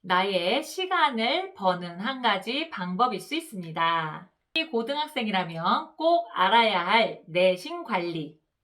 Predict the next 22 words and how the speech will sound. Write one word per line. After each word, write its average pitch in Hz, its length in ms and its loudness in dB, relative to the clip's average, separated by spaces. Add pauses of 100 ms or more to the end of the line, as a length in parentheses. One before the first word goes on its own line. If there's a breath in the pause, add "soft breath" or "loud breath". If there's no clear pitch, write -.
(420 soft breath)
첫 330 160 -2
번째, 339 500 -2 (320)
중학교 302 600 -2
때는 196 760 -2 (380)
절대평가이기 330 960 2
때문에 185 600 -2
구십 294 360 -6
점만 294 600 0
넘으면 190 920 -2 (240)
나는 202 500 -4
A를 320 300 2
받을 220 220 -4
수 - 100 -14
있었습니다. 175 840 0
정확하게 285 920 2
얘기를 202 320 -2
하자면 220 600 0 (260 loud breath)
팔십구 302 680 -4
점 302 300 4 (100)
오 320 440 4
이상이면 220 760 0
반올림되어서 220 960 0